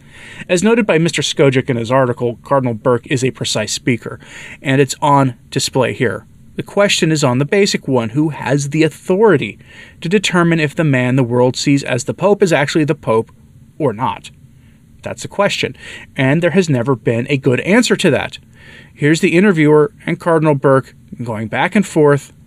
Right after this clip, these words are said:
on the issue. Quote, Catholic World Report. Back to the question about the Pope com-, committing heresy. What happens then if the Pope commits heresy and is no longer Pope? Is there a new conclave? Who's in charge of the church?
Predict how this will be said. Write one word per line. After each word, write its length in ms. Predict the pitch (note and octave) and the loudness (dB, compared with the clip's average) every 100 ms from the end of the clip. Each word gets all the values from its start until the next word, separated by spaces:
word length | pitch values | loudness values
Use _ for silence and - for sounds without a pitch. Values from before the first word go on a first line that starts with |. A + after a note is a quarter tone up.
| - | -8
on 140 | - B2+ | -2 2
the 100 | C#3 | 2
issue. 380 | C#3+ C3 G#2 G#2 - - - _ - | 2 -2 -6 -10 -20 -20 -20 _ -20
Quote, 400 | - F3+ B2+ B2+ - - - - - - - - | -6 -2 -2 -4 -18 -20 -20 -20 -20 -20 -20 -14
Catholic 360 | - A2 C3 B2+ | -6 -4 -4 -4
World 200 | B2+ C3+ | -2 -2
Report. 420 | - G3+ C#3+ - - - - - - - - - | 0 0 0 -6 -20 -20 -20 -20 -20 -20 -20 -8
Back 240 | - D3 D#3+ | -2 -2 -2
to 100 | F3+ | -2
the 60 | |
question 440 | E3+ - C#3+ - D3 | -2 0 0 0 -2
about 240 | B2+ A#2 | 0 -2
the 80 | C3 | -4
Pope 300 | - B2+ B2 | -4 -2 -2
com-, 240 | - C3 - - - | -4 -6 -6 -16 -20
committing 340 | - C3 A#2+ A#2 | -8 -4 -4 -4
heresy. 520 | C#3+ E3+ B2 - A#2 _ - - - | 0 2 0 -4 -10 _ -20 -20 -14
What 140 | - C#3 | -4 -2
happens 400 | D3 - C3 A#2+ | -2 -2 -4 0
then 320 | D3+ C#3+ G#2 | 2 2 -2
if 120 | - - | -10 -10
the 80 | |
Pope 320 | - C3+ B2+ - | -4 -2 -4 -4
commits 320 | C#3+ B2 - | -4 -4 -4
heresy 500 | G3+ F#3 - F3 - | -2 -2 0 -4 -4
and 120 | D#3+ | -4
is 120 | E3 | -2
no 120 | C#3 A#2 | -2 -4
longer 280 | G#2 G#2+ | -4 -6
Pope? 380 | G#2+ - C3+ - - - - - - - | -8 -2 -2 -2 -16 -20 -20 -20 -16 -4
Is 220 | C3 A#2 | -4 -2
there 160 | B2+ | -2
a 140 | A#2 B2+ | 0 0
new 140 | A#2 | -2
conclave? 680 | - F3 A3+ - C3 F#2+ - _ _ - - | -2 0 0 0 -2 -2 -8 _ _ -20 -10
Who's 260 | C3+ B2 C#3+ | -4 0 0
in 80 | |
charge 260 | D3 C3+ C#3+ | 0 0 0
of 80 | D3+ | 0
the 80 | D#3+ | 0
church? 420 | A3 A3 - | 2 2 0